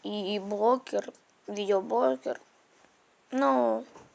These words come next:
я не знаю, сколько будет подписчиков. Я вообще снимаю, не знаю, вроде так темно. Сейчас посмотрю. Не знаю, какое время за съемки, нельзя посмотреть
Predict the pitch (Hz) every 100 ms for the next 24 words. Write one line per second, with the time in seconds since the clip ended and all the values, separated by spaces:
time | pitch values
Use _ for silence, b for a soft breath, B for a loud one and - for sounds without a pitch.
0 | _ _ B B B B B B _ _
1 | _ _ _ _ _ _ 269 294 311 349
2 | 294 233 233 - 240 - 247 247 233 220
3 | - 240 - _ 269 254 - 247 220 -
4 | 240 240 254 254 - 262 254 247 233 233
5 | 240 240 220 B B B B B B 269
6 | 262 262 247 247 240 240 247 269 285 262
7 | 247 247 247 - 302 302 339 330 - -
8 | b b _ - - - - - 277 254
9 | - 294 294 - - B B B B B
10 | B - - 240 226 233 233 247 247 -
11 | 247 233 247 240 240 220 233 226 - 262
12 | 254 254 - 226 226 226 - - 247 233